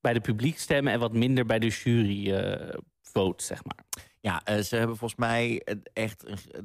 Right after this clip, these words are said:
Speaker 2: het driedubbele aan punten gehad, eh, de afgelopen vijf jaar, als het gaat om Noorwegen, bij, eh, het publiek dan bij, eh,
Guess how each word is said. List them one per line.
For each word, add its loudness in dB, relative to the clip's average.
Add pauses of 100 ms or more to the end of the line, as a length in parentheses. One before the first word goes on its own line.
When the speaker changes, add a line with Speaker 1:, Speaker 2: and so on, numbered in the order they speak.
(100)
Speaker 2:
het -12
driedubbele 2
aan -2
punten 0
gehad, 0 (540)
eh, -2
de 0
afgelopen 0
vijf 0
jaar, 0 (140)
als -2
het -16
gaat -4
om -4
Noorwegen, 0
bij, 0
eh, -4
het -2
publiek -2
dan 0
bij, 0
eh, -4